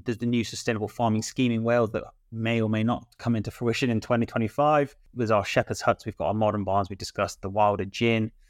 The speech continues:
and also potentially courses, et cetera, corporate sponsorship, podcast sponsorship. There's, there's, the world's our oyster, and it's really exciting. So that is it. No, Chloe, I think that is the most we've spoken about ourselves,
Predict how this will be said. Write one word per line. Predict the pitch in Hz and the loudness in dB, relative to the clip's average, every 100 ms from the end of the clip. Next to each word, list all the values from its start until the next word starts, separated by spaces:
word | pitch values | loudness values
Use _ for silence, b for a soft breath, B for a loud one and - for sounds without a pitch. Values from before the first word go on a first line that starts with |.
| _ _ | _ _
and | 107 101 98 | -2 0 0
also | 101 95 98 92 | -2 -4 -4 -6
potentially | - - 92 - 87 | -8 -12 -12 -10 -8
courses, | - 101 101 90 | -2 -2 -2 -6
et | - | -4
cetera, | 90 - 98 | -4 -2 -6
corporate | - 113 - 92 | -4 -6 -6 -8
sponsorship, | - 92 - 101 - | -4 -4 -2 -6 0
podcast | 135 - 95 | -2 0 -4
sponsorship. | - 98 85 - - | -4 -6 -6 -6 -4
There's, | 107 - - | -6 -6 -6
there's, | 120 - - | -6 -6 -4
the | |
world's | 147 165 127 | 2 4 4
our | 113 | 4
oyster, | 104 - | 2 -2
and | 90 | -6
it's | 107 | -2
really | 98 | -4
exciting. | 95 85 78 - - _ _ _ _ - | -2 -4 -6 -8 -18 _ _ _ _ -4
So | 226 | 0
that | 226 220 - | 2 0 -2
is | 190 180 | -4 -2
it. | - 214 - 175 | 0 0 0 -4
No, | 180 | -4
Chloe, | - 233 | 0 0
I | 160 | 2
think | 226 | 0
that | 190 185 | 0 0
is | 170 | -2
the | |
most | 175 175 - | -2 -2 -2
we've | 165 - _ _ | -4 -6 _ _
spoken | - 175 151 | -6 -4 -2
about | 143 147 | 0 0
ourselves, | 135 131 - 165 135 120 - | 0 -4 -2 0 0 -2 -12